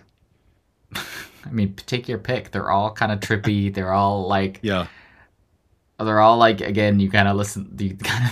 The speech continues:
Speaker 1: think you're on drugs while you're listening to them.
Speaker 2: Right, right.
Speaker 1: But in a good way. <laughs>
Speaker 2: The best way. We have a lot of
Speaker 1: Yeah.
Speaker 2: opinions about drugs for two people who've not really taken many drugs.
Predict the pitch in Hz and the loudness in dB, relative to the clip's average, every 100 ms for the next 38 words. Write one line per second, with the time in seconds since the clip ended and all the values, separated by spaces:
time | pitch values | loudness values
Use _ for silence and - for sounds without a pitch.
0 | - 143 123 143 87 107 110 113 110 98 | 0 0 2 2 2 0 2 0 0 -2
1 | 98 98 117 107 110 107 107 110 107 107 | 0 2 2 0 0 -2 -4 -2 -2 -2
2 | 110 107 101 76 71 73 87 101 110 113 | -2 -4 -8 -12 -12 -14 -6 -2 2 4
3 | 101 110 113 110 107 123 - - - 196 | 4 4 4 2 -2 -4 -8 -8 -2 0
4 | - 190 - 180 - 202 190 - - - | 2 -2 0 -6 -4 -6 -6 -10 -12 -10
5 | - - - 110 107 98 78 - - 80 | -14 -8 -10 -4 -4 -4 -4 -4 -4 -6
6 | 80 85 _ _ - _ - - - _ | -6 -10 _ _ -20 _ -20 -20 -20 _
7 | - - 127 196 165 127 101 98 95 90 | -16 2 4 6 4 4 4 4 2 2
8 | 80 95 90 82 87 85 90 90 92 98 | 2 2 0 -2 -4 -4 -6 -4 -6 -4
9 | - 90 85 95 92 98 85 90 85 90 | -4 -4 -8 -10 -10 -10 -6 -8 -8 -10
10 | 98 - 101 101 104 104 107 104 - | -10 -12 -12 -12 -12 -12 -12 -14 -10